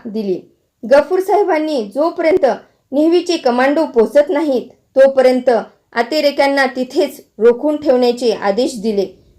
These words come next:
स्पष्ट शब्दात सिपींना मी विश्वास दिला, "जोपर्यंत आमच्या जीवाजीव आहे, तोपर्यंत आम्ही त्यांना रोखून धरू.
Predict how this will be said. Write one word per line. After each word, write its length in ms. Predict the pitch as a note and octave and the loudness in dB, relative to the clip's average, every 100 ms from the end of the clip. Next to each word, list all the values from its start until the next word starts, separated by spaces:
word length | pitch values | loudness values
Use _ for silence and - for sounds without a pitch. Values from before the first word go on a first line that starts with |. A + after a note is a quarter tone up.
| - | -20
स्पष्ट 420 | - - B3 B3 A#3+ | -6 2 2 2 0
शब्दात 440 | B3 A3+ A3 A#3 A3+ - _ _ | 0 0 0 0 -2 -10 _ _
सिपींना 640 | - D4 D4 D4+ D4 C4+ G3 _ _ C#4 | -6 -6 -4 -2 -2 -2 -6 _ _ -6
मी 160 | D#4+ | -2
विश्वास 440 | C#4 C4+ D#4+ E4+ D#4+ | -2 -2 0 2 2
दिला, 340 | D#4 C4 G#3 - _ _ - A3+ | 0 0 -2 -10 _ _ -12 -2
"जोपर्यंत 460 | F4+ F#4+ F4 E4+ | 0 2 0 0
आमच्या 340 | C4 C4 C4+ C#4 | 0 0 2 2
जीवाजीव 560 | G3+ A#3+ D4+ D#4 D4+ | 2 2 2 2 2
आहे, 400 | D4 C#4+ D4 A3+ F#3 - | 2 2 -2 -4 -6 -2
तोपर्यंत 500 | C#4 C#4 C#4 C#4 C4+ | 0 2 2 2 0
आम्ही 480 | B3 B3+ D#4+ A#3+ - | 0 0 0 0 -4
त्यांना 300 | A#3 A#3 A#3+ | -4 -2 0
रोखून 420 | G#3 G#3+ G#3+ C4+ C4+ | 0 -2 -2 -2 2
धरू. 300 | C#4+ G#3+ | 2 2